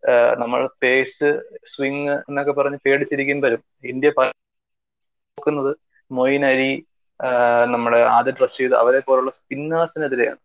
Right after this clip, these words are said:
ഇന്ത്യൻ batsmen are known to play spinners. അപ്പം അതുപോലൊരു, ആ, ഒരു സ്ട്രഗിൾ ഇത്തവണയും സംഭവിക്കും. കാരണം they have quality spinners. ജാക്ക് ലീച്ച് ആയാലും ഡോം പെസ്, മൊയിൻ അലി ഇത്തവണയും ഉണ്ട്. So, ആ, അങ്ങനെ ഒരു സംഭവിക്കാൻ ചാൻസ് ഉണ്ടോ, അതോ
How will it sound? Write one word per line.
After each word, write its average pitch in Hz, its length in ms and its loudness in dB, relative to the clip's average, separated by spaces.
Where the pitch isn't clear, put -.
ഇന്ത്യൻ 123 300 -2
batsmen 135 400 2
are 143 140 -2
known 147 300 2
to - 140 -6
play 131 240 2
spinners. - 1000 -6
അപ്പം 135 280 -4
അതുപോലൊരു, 180 720 2
ആ, 143 40 2
ഒരു 139 360 6
സ്ട്രഗിൾ 143 400 2
ഇത്തവണയും 143 680 -2
സംഭവിക്കും. 127 500 0
കാരണം 123 260 2
they 131 120 2
have 156 140 2
quality 165 500 0
spinners. 107 420 -4
ജാക്ക് 127 300 4
ലീച്ച് 131 240 -2
ആയാലും 127 380 2
ഡോം 131 240 2
പെസ്, - 560 -6
മൊയിൻ 127 240 2
അലി 135 120 2
ഇത്തവണയും 131 440 -4
ഉണ്ട്. 113 140 -6
So, 147 320 -4
ആ, 135 40 0
അങ്ങനെ 160 280 0
ഒരു 175 80 -2
സംഭവിക്കാൻ 170 500 -2
ചാൻസ് 160 400 -2
ഉണ്ടോ, 160 260 2
അതോ 170 340 2